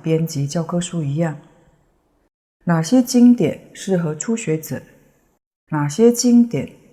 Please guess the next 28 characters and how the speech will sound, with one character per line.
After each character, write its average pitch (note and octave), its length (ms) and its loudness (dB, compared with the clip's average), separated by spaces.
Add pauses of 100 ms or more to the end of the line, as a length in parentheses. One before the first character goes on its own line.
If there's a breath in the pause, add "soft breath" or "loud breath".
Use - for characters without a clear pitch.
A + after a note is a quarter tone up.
应 D#3+ 280 -4
当 D#3 240 -4
编 D#3+ 240 -4
在 D3+ 220 -6
高 F3 320 -2
阶 E3+ 260 -2
的， C#3 160 -10 (720)
提 D#3 200 -4
供 F3 220 0
给 C3+ 160 -6
修 D3+ 280 -8
行 D3 260 -6
人 C3+ 320 -6 (220 loud breath)
研 D3 200 -4
究 F#3 200 -6
参 F#3+ 260 -8
考？ D3 240 -12 (1700)
又 F#3 160 2
按 F3+ 440 -2
一 F#3+ 80 0
般 F#3 220 0
人 D#3+ 360 -2
根 A3 220 2
性 G#3+ 280 0
不 F3 100 -2
同， C#3 380 -6 (800 soft breath)
立 B3 360 4
根 A#3+ 360 6